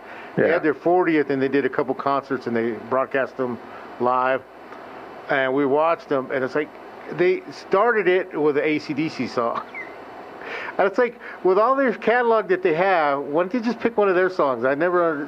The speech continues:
Speaker 1: I ne-,
Speaker 2: Wait,
Speaker 1: didn't
Speaker 2: which
Speaker 1: understand.
Speaker 2: song was that?
Speaker 1: It's A Long Way to the Top If You Wanna Rock and Roll.
Speaker 2: Oh, yeah, yeah, like the intro,
Speaker 1: Yeah,
Speaker 2: because, but they weren't
Speaker 1: intro.
Speaker 2: playing, they didn't play it. It
Speaker 1: No,
Speaker 2: was
Speaker 1: no,
Speaker 2: just
Speaker 1: they played the actual A C D C song.
Speaker 2: Yeah, they were playing the A C D C song,
Speaker 1: Like
Speaker 2: like,
Speaker 1: the
Speaker 2: as the
Speaker 1: video.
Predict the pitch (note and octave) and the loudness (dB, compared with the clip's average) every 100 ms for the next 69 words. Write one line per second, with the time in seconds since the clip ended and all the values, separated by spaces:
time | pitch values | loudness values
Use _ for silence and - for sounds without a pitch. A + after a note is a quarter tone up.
0 | D3 D3+ D3+ F3 F3 D3 C#3+ F3 D#3 E3+ | -2 0 -2 2 4 4 2 0 2 2
1 | - D#3 F#3+ F#3+ F3+ F3 G3+ F#3+ D#2 - | 0 2 4 6 4 4 4 4 0 -6
2 | - - - - D#3 E3 E3 F3 E3+ E3+ | -16 -20 -14 -4 0 2 4 2 4 4
3 | D#3 C3+ C3+ D#3 D3 C#3 B2+ C3+ C3+ B2+ | 4 2 0 0 2 0 0 2 2 2
4 | B2+ A#2+ C3+ C#3 A2 F#2 - - - - | 0 0 0 0 0 -6 -12 -12 -12 -12
5 | - - - - - A3+ A#3 A3+ A3 G#3+ | -14 -8 -6 -4 2 6 6 6 8 8
6 | G3+ F3+ E3 - F3+ E3+ E3+ G3+ G#3+ G#3+ | 8 6 4 2 4 4 6 6 8 6
7 | F3 F3+ G#3 G#3 G3+ C4+ D#4+ A3+ D#3+ F3 | 4 4 4 4 4 6 6 6 6 4
8 | A3+ B3 D3+ E3+ G#3+ E3 B2+ D3+ E3+ B2+ | 6 6 6 6 6 4 4 6 6 6
9 | A2 A#2 A#3+ A#3 A#3 G3+ G#3 G#3 A#3 G3 | 6 6 6 4 4 4 4 4 4 4
10 | F3+ F3 F3+ E3+ E3+ - C#3+ G3 G#3 E3 | 4 4 4 4 4 0 0 0 0 -2
11 | B2 C3+ B2 F#3 A#2+ F2 G#2+ D#3+ E3 F#3 | 0 2 6 6 4 2 4 4 4 4
12 | F3+ D#3+ D#3 D3 C3 C#3+ - F#2 F#2+ F2 | 4 4 4 4 4 2 2 2 2 2
13 | E2+ F3 C3+ C3+ C#3+ A#2+ C#3+ - | 2 4 4 4 2 4 2 4